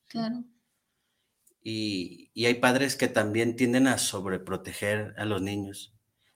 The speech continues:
Speaker 2: "Es que tengo un niño especial". No tienes un niño especial. Todos los niños son
Speaker 1: Son especial,
Speaker 2: especiales,
Speaker 1: claro,
Speaker 2: ¿sí?
Speaker 1: pregúntale.
Speaker 2: El tuyo no es mejor que los demás.
Speaker 1: Todos
Speaker 2: ¿Sí?
Speaker 1: pensamos
Speaker 2: ¿No?
Speaker 1: que nuestro hijo es el niñito Dios. Sí,
Speaker 2: Es,
Speaker 1: todos.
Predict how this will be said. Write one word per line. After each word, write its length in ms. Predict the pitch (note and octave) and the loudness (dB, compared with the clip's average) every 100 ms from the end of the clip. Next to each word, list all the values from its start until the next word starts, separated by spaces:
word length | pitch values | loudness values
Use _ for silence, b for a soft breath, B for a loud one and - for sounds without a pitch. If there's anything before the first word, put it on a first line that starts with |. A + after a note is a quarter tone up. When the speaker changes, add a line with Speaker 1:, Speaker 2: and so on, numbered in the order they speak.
| - | -8
Speaker 2:
"Es 120 | C#3+ | -2
que 100 | D#3+ | 0
tengo 300 | D#3 D3+ C#3+ | 4 4 6
un 80 | D3 | 4
niño 200 | D3 D3 | 4 2
especial". 440 | D3+ - - G2 | -2 -6 -8 -8
No 100 | A2 | -6
tienes 260 | C3+ C#3 C3 | -2 -2 0
un 80 | B2+ | 0
niño 180 | C3 | 0
especial. 500 | C3 - - - - - | -2 -4 -8 -10 -10 0
Todos 140 | B2 | 4
los 120 | C3+ | 6
niños 220 | A#2+ A#2+ B2 | 6 4 4
son 120 | B2+ | 6
Speaker 1:
Son 100 | G2+ | 6
especial, 440 | A#2+ F#3+ - G3 | 8 8 10 8
Speaker 2:
especiales, 60 | - | 10
Speaker 1:
claro, 260 | G3 G3 | 10 12
Speaker 2:
¿sí? 80 | G3 | 12
Speaker 1:
pregúntale. 560 | F#3 G3 G3+ G3+ G3+ G#3 | 10 10 8 4 4 4
Speaker 2:
El 140 | A#2 | 4
tuyo 220 | - C3+ D#3 | 10 12 12
no 100 | D#3+ | 12
es 80 | |
mejor 320 | D3+ D#3 D#3+ D3+ | 12 12 10 10
que 80 | |
los 200 | D#3 C3+ | 10 12
demás. 520 | A#2+ A2+ C3 C#3 - - | 10 10 10 10 6 2
Speaker 1:
Todos 280 | - A3+ | 4 4
Speaker 2:
¿Sí? 40 | - | 6
Speaker 1:
pensamos 380 | A#3+ E3+ A3 A#3 | 8 8 8 6
Speaker 2:
¿No? 60 | |
Speaker 1:
que 60 | A3+ | 4
nuestro 320 | G#3 - G3 | 4 2 4
hijo 220 | G3 G3+ | 4 4
es 140 | G#3 - | 2 2
el 120 | G#3 | 2
niñito 540 | G3 F#3 F#3 - F3 | 2 0 -4 -2 -2
Dios. 340 | F3+ - - - _ | -2 -6 -6 -10 _
Sí, 140 | C#4 G3 | -10 -2
Speaker 2:
Es, 240 | B2+ C#3 | 2 2
Speaker 1:
todos. 100 | - | 2